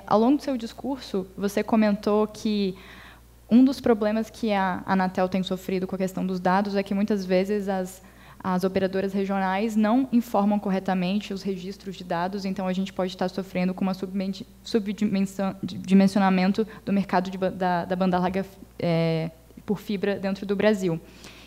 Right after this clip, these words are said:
E a gente tem visto que, de certa forma, esse mercado pelos dados, ele tem dado uma estagnada. Isso se deve exclusivamente à falta dos registros, ou você também entende que isso poderia ser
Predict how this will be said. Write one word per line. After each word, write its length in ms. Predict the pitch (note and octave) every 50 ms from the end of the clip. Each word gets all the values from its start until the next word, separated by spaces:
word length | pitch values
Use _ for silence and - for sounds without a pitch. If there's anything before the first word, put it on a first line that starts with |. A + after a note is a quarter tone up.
| - -
E 140 | - - G3
a 20 | F#3+
gente 200 | F#3+ G#3+ G#3+ -
tem 160 | - A3+ A3
visto 260 | G3+ G#3+ G#3+ - - A3
que, 160 | - - A3+
de 100 | G#3 F#3+
certa 300 | - - G#3 G3+ - G#3+
forma, 280 | G#3 - G#3 G3+ G3+ G#3
esse 140 | G#3 - G#3+
mercado 420 | G3+ G3+ - - G3+ F#3+ F#3+ G3 - - - - - - -
pelos 240 | G3+ F#3+ G3+ G3
dados, 340 | F#3+ F#3+ F3+ F#3+ F#3 G#3 F#3+
ele 140 | G3+ G3 G3+
tem 140 | G3+ G#3 G3+
dado 200 | G3 F#3 F#3 F#3+
uma 140 | G3 F#3+ F#3+
estagnada. 720 | G3 - G3+ G3 G3 G#3+ G#3+ G3+ F3 D#3+ D#3+ E3 E3 E3 - - - - - - - -
Isso 140 | - - -
se 140 | - C4 A3+
deve 240 | G#3 G#3+ A#3+ A#3
exclusivamente 800 | B3+ - - C4 A#3 A3 A#3 G#3 G#3+ G3+ G3+ F#3+ A3+ B3+ - B3+
à 40 | A3
falta 340 | A3 - G3+ G3+ G3+ - F#3+
dos 160 | F3+ F#3 -
registros, 680 | G3 F3+ F3+ E3 G3 A#3+ C#4 B3 - - C#4+ C#4 B3+ -
ou 100 | - A3+
você 220 | G3+ A3+ A3 - A3
também 260 | - A3 G#3+ G#3 G#3
entende 340 | G#3 - G#3 G#3 G3 G3+ G3
que 60 | F#3+
isso 100 | - -
poderia 360 | - G#3 G3 G3+ G3+ G3 G3+
ser 280 | G3 G3 - F#3+ F#3